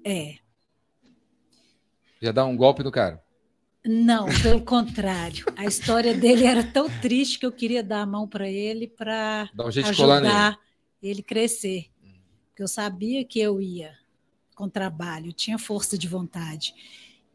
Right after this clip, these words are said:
Speaker 1: E, mas na caminhada não deu certo, aí eu separei. Com vinte anos de idade.
Speaker 2: Você casou com quanto?
Speaker 1: Com dezesseis.
Speaker 2: Cedo, hein?
Speaker 1: Fui morar com sogra. Conheci o banho veloz, você conhece?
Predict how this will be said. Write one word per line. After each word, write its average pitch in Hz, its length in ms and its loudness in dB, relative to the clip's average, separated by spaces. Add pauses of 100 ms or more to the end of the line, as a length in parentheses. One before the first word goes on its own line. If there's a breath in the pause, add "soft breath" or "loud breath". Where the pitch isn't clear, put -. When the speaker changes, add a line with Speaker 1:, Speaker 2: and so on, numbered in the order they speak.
(140)
Speaker 1:
E, 214 380 0
mas 226 160 2
na 233 100 2
caminhada 247 520 6
não 269 80 6
deu 311 120 2
certo, 240 400 2
aí 208 60 2
eu 208 80 2
separei. 233 680 0 (1080)
Com 190 120 -6
vinte 208 380 0
anos 214 260 2
de 208 80 -2
idade. 196 680 -6
Speaker 2:
Você 123 100 -8
casou 123 260 2
com 135 140 -6
quanto? 98 380 -2
Speaker 1:
Com 220 120 -4
dezesseis. 202 1000 -2 (100)
Speaker 2:
Cedo, 190 380 2
hein? 226 100 -4 (640)
Speaker 1:
Fui 185 120 -18
morar 190 260 -8
com - 120 -14
sogra. 214 880 -2 (1120)
Conheci 220 460 0
o 226 40 0
banho 208 500 -2
veloz, 196 500 -4
você 185 100 -10
conhece? 208 600 -6